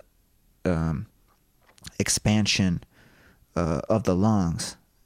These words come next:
in, in a sense. You get the expansion of the brain. You basically just, you grow, right? Your muscles grow. Um,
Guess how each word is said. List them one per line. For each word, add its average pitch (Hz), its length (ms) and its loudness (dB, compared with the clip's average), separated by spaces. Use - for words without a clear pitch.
in, 104 200 2
in 104 140 2
a 92 60 0
sense. 87 360 -2
You 104 60 2
get 104 80 -2
the 101 80 2
expansion 95 400 0
of 90 60 0
the 87 80 0
brain. 90 340 -2
You 123 80 0
basically 120 280 2
just, 95 220 -2
you 101 180 0
grow, 82 460 -2
right? 92 260 0
Your 95 140 0
muscles 92 360 0
grow. 92 460 0
Um, 50 440 -8